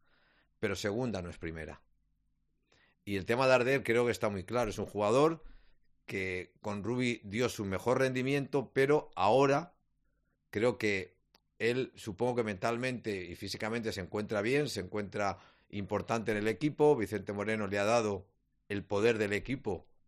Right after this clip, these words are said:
a él y a Raúl de Tomás y está jugando muy bien. ¿Qué quieres esperar? ¿A que acabe la temporada para ver cómo acaba, si acaba bien o acaba mal para renovar un jugador como Darder?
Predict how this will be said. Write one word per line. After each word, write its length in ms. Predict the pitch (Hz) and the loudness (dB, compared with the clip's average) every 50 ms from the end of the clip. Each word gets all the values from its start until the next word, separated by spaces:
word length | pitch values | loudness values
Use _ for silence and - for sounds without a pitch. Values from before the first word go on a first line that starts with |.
| _ _ - | _ _ -12
a 200 | - 85 95 107 | -6 -2 0 0
él 280 | 127 131 110 92 - - _ - | 2 0 0 -2 -6 -12 _ -18
y 160 | 87 90 87 | -14 -10 -10
a 40 | 85 | -8
Raúl 240 | 85 82 85 90 90 | -8 -6 -6 -6 -6
de 100 | 92 82 | -6 -4
Tomás 580 | 110 113 139 156 175 190 180 - - - _ _ _ _ _ _ _ _ _ _ _ _ _ _ _ _ - | -4 -2 0 2 0 0 -2 -6 -12 -16 _ _ _ _ _ _ _ _ _ _ _ _ _ _ _ _ -18
y 500 | 98 101 98 95 95 95 92 92 87 - _ _ _ _ _ _ _ _ _ _ _ _ _ _ _ _ _ _ - | -16 -12 -12 -10 -10 -10 -12 -14 -16 -18 _ _ _ _ _ _ _ _ _ _ _ _ _ _ _ _ _ _ -16
está 280 | - - - - 95 95 | -16 -10 -4 -2 -2 -2
jugando 1120 | - - 101 92 98 95 98 98 110 117 123 123 123 113 104 95 87 87 85 85 - - - | -2 -2 -2 -2 -2 -2 -2 0 0 2 2 4 2 2 0 0 -2 -4 -6 -10 -14 -18 -16
muy 260 | - 78 98 107 110 | -10 -4 -2 -2 -2
bien. 320 | 98 90 82 85 98 123 - _ _ _ _ _ _ _ _ _ _ _ _ _ _ - - _ _ _ _ _ _ _ _ _ _ - | -2 -2 -4 -6 -8 -10 -12 _ _ _ _ _ _ _ _ _ _ _ _ _ _ -20 -20 _ _ _ _ _ _ _ _ _ _ -4
¿Qué 140 | - 143 | -4 -2
quieres 240 | 117 151 156 151 123 | 2 4 4 4 2
esperar? 440 | 123 - - 127 113 113 104 92 90 | 0 -2 0 0 2 2 2 2 0
¿A 120 | 90 90 | -2 -6
que 100 | - 92 | -4 -6
acabe 260 | 90 87 113 117 123 127 | -4 0 0 2 2 2
la 120 | 127 113 | 2 2
temporada 680 | 123 113 110 92 110 110 113 127 143 156 180 208 214 - _ _ _ _ _ _ _ _ | 2 0 0 0 0 0 2 2 2 0 -2 -4 -6 -14 _ _ _ _ _ _ _ _
para 160 | - 98 95 104 | -6 -2 0 2
ver 160 | 113 113 - | 2 2 0
cómo 240 | - 113 107 101 101 | 0 -2 -2 0 -2
acaba, 420 | 92 90 117 120 131 143 156 156 | -2 0 2 2 2 4 2 0
si 220 | - - - 101 | 0 -2 -4 -4
acaba 320 | 95 92 - 107 101 101 95 | -4 -2 -2 -2 -2 -2 -2
bien 240 | 98 110 110 104 101 | -2 -2 -2 -2 -2
o 80 | 101 | -4
acaba 260 | 95 95 98 92 95 | -4 -4 -4 -4 -4
mal 300 | 95 104 110 110 107 92 | -2 -2 -2 -2 -2 -4
para 220 | - 101 95 95 92 | -4 -4 -2 -2 -2
renovar 320 | 90 95 92 92 101 98 | -4 -4 -4 -4 -4 -4
un 80 | 98 87 | -4 -6
jugador 260 | - 95 92 92 90 | -6 -6 -6 -6 -6
como 220 | 90 92 90 87 | -8 -10 -8 -6
Darder? 420 | 87 87 87 90 110 135 151 165 | -4 -4 -2 -2 -2 -2 -2 -4